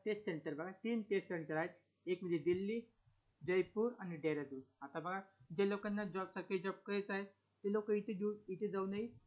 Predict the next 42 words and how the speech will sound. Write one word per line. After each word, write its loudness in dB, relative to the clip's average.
paper 2
देऊ 6
शकतात. -8
आता -4
बघा, 0
ही 6
जी 0
job 2
notification 0
आहे 0
ती -2
नॉर्थनची -4
आहे. -6
जर -4
तुम्ही -4
आता -4
अभ्यास -6
करून -6
ठेवला, -6
समजा -4
नंतर -2
म-, -6
महाराष्ट्र -2
किंवा -4
गुजरातकडचे -4
जर -4
आ-, 0
आली 4
तर -2
तेव्हा -2
तुम्हाला -4
तो -2
अभ्यास -6
कमी -2
पडू -4
शकतो. -18
आता -8
बघा, -2
payment 4
काय -6
असणार -10
आहे. -14